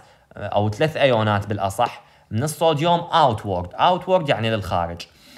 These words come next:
بينما هاي مضخة الصوديوم راح تدخل اثنين بوتاسيوم inward. وضحت الفكرة؟ إذن هاي ما، ما تنساها، مهمة. كل شيء شغلات يموتون عليها بالام سي كيوات أو بالترو فولس، يعني هاي بالمدات هيك يحبون يجيبون،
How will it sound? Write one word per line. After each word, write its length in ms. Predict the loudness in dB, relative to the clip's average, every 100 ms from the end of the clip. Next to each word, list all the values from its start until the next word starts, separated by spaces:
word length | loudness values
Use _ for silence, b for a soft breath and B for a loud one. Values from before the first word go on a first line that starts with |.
| B B B
بينما 480 | 2 2 2 0 0
هاي 260 | 2 2
مضخة 380 | 2 2 0 -2
الصوديوم 600 | -4 -4 -2 -2 -2 -4
راح 200 | -2 -4
تدخل 500 | -6 -4 -4 -2 -6
اثنين 540 | -6 -8 -4 -2 -2 -2
بوتاسيوم 840 | -2 4 4 4 0 -2 0 -2
inward. 760 | -2 0 0 0 0 0 -2 -6 -14 -14
وضحت 280 | -12 -10
الفكرة؟ 460 | -12 -12 -4 -2 -2 B B -8
إذن 180 | -6 -2
هاي 180 | 0 0
ما، 180 | -2 -2
ما 100 | -4
تنساها، 440 | -2 -2 -2 -2
مهمة. 340 | -2 -2 -2
كل 260 | -4 -4 -4
شيء 180 | -6 -6
شغلات 420 | -2 2 2 2
يموتون 320 | -4 -6 -4
عليها 260 | -4 -2 -4
بالام 260 | -4 -6
سي 140 | -8 -10
كيوات 540 | -8 -4 0 0 0
أو 120 | -2
بالترو 360 | -4 -6 -8 -10
فولس، 440 | -8 -6 -6 -10 -20 b b
يعني 180 | -8 -2
هاي 160 | -2
بالمدات 580 | -2 -2 -2 -2 -2 -2
هيك 180 | -8 -8
يحبون 380 | -10 -10 -8 -8
يجيبون، 420 | -8 -8 -10 -12